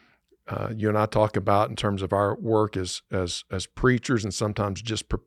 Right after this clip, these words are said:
you know, presenting a lesson, and you feel like, <laughs> "I just don't, I don't have it. I don't have what it takes," or, "This, this lesson's no good." And again, the focus in all of that is so much on me.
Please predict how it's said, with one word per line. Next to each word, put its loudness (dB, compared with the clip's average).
you -4
know, -2
presenting 0
a -4
lesson, 4
and -4
you -2
feel 0
like, 2
<laughs> -6
"I 0
just -6
don't, 2
I 6
don't 4
have 6
it. 2
I 2
don't 2
have 2
what -4
it -10
takes," 4
or, 0
"This, -2
this -2
lesson's 0
no 0
good." 2
And -4
again, 4
the 0
focus 4
in 0
all 6
of 6
that 2
is -2
so 4
much 2
on 0
me. -6